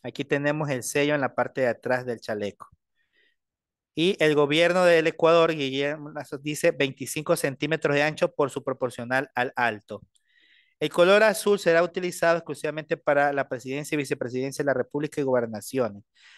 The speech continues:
El color celeste será utilizado para el resto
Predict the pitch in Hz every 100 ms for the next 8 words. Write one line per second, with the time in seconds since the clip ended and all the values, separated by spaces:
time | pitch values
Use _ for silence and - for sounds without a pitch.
0 | _ 139 139 147 147 160 185 175 175 190
1 | - 143 143 151 147 - 147 147 131 131
2 | 139 - 185